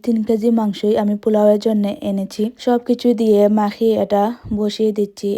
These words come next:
এখানে আমি পেঁয়াজ, আদা, রসুন, মশলা সব কিছুই দিচ্ছি, শুধু হলুদ বাদে, কারণ এটা আমি তেহারির মতো পোলাওটা করব, সেই কারণে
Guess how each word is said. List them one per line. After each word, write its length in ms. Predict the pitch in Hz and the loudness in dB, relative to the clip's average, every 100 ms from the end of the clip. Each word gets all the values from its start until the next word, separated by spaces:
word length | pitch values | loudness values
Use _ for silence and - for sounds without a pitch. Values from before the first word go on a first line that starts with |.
| - | -6
এখানে 260 | 196 196 202 202 | -4 -4 -4 -4
আমি 140 | 196 196 | -6 -6
পেঁয়াজ, 420 | 214 202 196 196 196 202 | -2 0 0 -2 -4 -6
আদা, 220 | 202 202 202 | -6 -4 -2
রসুন, 380 | 202 196 208 202 202 | -4 -6 -6 -6 -6
মশলা 340 | 196 - 202 - - - - _ - | -8 -8 -8 -8 -20 -20 -20 _ -6
সব 160 | 208 208 | -4 -2
কিছুই 320 | 220 - 220 | -4 0 0
দিচ্ছি, 380 | 202 196 - 214 233 _ - - | 0 -4 -4 -4 -4 _ -16 -4
শুধু 240 | 220 208 202 202 202 | -2 0 0 0 0
হলুদ 340 | 220 226 233 220 | 2 4 2 2
বাদে, 280 | 202 190 196 208 - - - | 0 2 0 -2 -10 -16 -4
কারণ 280 | 208 196 196 - 202 | 0 0 0 -4 -4
এটা 160 | 214 214 214 208 | -2 -2 -2 -4
আমি 160 | 208 202 202 | -4 -2 -2
তেহারির 400 | 220 220 220 220 | -2 0 0 0
মতো 240 | 220 214 196 208 - _ _ | -2 -2 -4 -4 -10 _ _
পোলাওটা 420 | 214 202 196 208 202 | -2 -2 0 -4 0
করব, 200 | 208 190 190 208 | -2 -2 -4 -6
সেই 140 | 208 202 | -6 -4
কারণে 220 | 190 190 | -6 -6